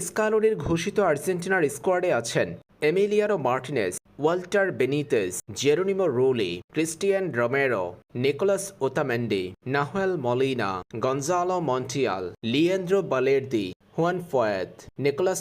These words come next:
তাগলিয়াফিকো, মার্কোস আকুয়েনা, জুলিও সোলের, ফাকুন্দো মেদিনা, অ্যালেক্সিস ম্যাকঅ্যালিস্টার, এজিকিয়েল পালাসিওস, অ্যালান বারেলা, লিয়েন্দ্রো পারাদেস, থিয়াগো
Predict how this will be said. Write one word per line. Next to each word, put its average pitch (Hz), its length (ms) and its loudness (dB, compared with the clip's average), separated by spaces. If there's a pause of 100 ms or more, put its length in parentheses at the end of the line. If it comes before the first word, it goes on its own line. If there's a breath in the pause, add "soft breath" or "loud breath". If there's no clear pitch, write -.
(100)
তাগলিয়াফিকো, 131 880 0 (320)
মার্কোস 165 380 -2 (200)
আকুয়েনা, 123 400 0 (320)
জুলিও 180 380 2 (100)
সোলের, 104 360 0 (260)
ফাকুন্দো 190 460 0 (100)
মেদিনা, 113 460 0 (300)
অ্যালেক্সিস 175 440 -2 (140)
ম্যাকঅ্যালিস্টার, 117 680 -2 (320)
এজিকিয়েল 185 500 0 (120)
পালাসিওস, 120 640 -2 (280)
অ্যালান 170 260 2 (120)
বারেলা, 123 500 2 (280)
লিয়েন্দ্রো 175 420 0 (120)
পারাদেস, 117 480 2 (220)
থিয়াগো 175 440 2